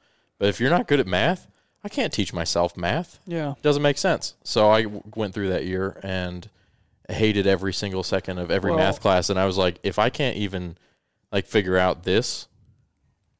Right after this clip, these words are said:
Speaker 1: there's no way I'm getting through
Speaker 2: Yeah.
Speaker 1: four years of actual engineering school."
Speaker 2: Well, I got a business degree, a bachelor's of, an, a bachelor's of science in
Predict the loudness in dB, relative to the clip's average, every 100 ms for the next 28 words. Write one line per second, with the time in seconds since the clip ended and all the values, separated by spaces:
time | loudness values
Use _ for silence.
0 | _ 0 0 2 4 4 2 -2 -2 -2
1 | 2 4 4 2 2 0 0 -2 -2 -2
2 | -2 -4 -8 -8 -6 -6 -2 2 2 4
3 | 2 2 -2 -4 -4 -2 -2 -6 _ _
4 | _ _ _ 0 4 4 0 0 2 2
5 | -2 -4 -4 -4 -4 -8 _ -2 0 0
6 | 0 -2 -2 -2 -8 -10 -20 _ _ _
7 | -2 0 0 -2 -4 -4 -4 -6